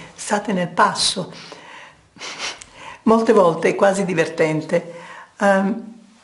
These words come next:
le persone cominciano a cercare di camminare consapevolmente e il passo comincia a essere falso.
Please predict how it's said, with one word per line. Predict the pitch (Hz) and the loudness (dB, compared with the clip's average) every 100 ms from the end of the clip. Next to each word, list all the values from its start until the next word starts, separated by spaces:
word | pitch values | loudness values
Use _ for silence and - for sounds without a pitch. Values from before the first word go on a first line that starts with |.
| _ _ _ _ _ - | _ _ _ _ _ -2
le | 220 220 | 2 2
persone | - - 214 185 180 190 - - | 2 2 2 2 0 -2 -4 -2
cominciano | 208 226 220 226 202 | 0 2 2 2 2
a | |
cercare | 190 208 226 208 185 | 0 -2 -2 -2 -2
di | 180 | -2
camminare | 185 180 190 190 180 | -2 0 2 2 0
consapevolmente | - - - - 220 226 220 214 220 240 | -2 -4 -2 2 4 6 4 2 4 6
e | 226 | 6
il | - | 4
passo | 247 247 - | 2 2 0
comincia | 220 208 226 220 | 2 2 4 6
a | |
essere | 220 214 226 | 4 4 0
falso. | - 220 175 - - - - | 2 2 2 -2 -4 -4 -4